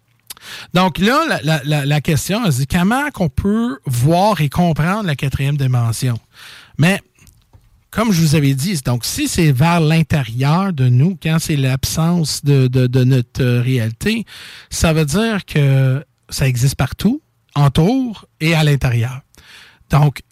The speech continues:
là, pour la quatrième dimension, existe, mais on peut pas le voir parce qu'on était limité dans cette dimension-là.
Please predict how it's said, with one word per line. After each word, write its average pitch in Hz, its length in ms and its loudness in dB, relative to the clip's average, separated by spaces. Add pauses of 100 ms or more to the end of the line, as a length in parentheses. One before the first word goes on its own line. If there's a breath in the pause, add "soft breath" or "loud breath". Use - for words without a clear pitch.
là, 196 480 2
pour - 140 -2
la 135 100 0
quatrième 170 360 0
dimension, 160 760 0 (140)
existe, 131 920 -4 (320)
mais 147 140 2
on 147 120 4
peut 135 140 -2
pas 240 180 0
le 208 60 2
voir 180 360 2
parce - 340 -6
qu'on 202 260 2
était 156 220 0
limité 147 400 0
dans 156 240 0
cette - 460 -6
dimension-là. 123 840 -2